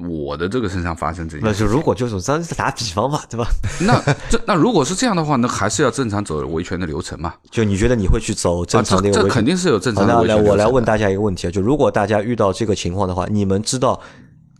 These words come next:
Speaker 2: 到底该去怎么走这个就是正确的维权的流程吗？我们到底应该去找哪个部门？知道不知道？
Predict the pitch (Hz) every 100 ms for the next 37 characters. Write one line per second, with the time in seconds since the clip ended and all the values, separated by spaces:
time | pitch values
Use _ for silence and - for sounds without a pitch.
0 | _ 160 143 98 113 107 - - 92 85
1 | - 87 87 98 92 87 80 85 135 101
2 | - 95 87 90 107 95 95 90 85 80
3 | 80 82 - - _ _ - 101 101 131
4 | 117 117 110 - - 98 98 87 90 117
5 | 82 80 - _ _ _ _ _ _ -
6 | 101 98 80 80 -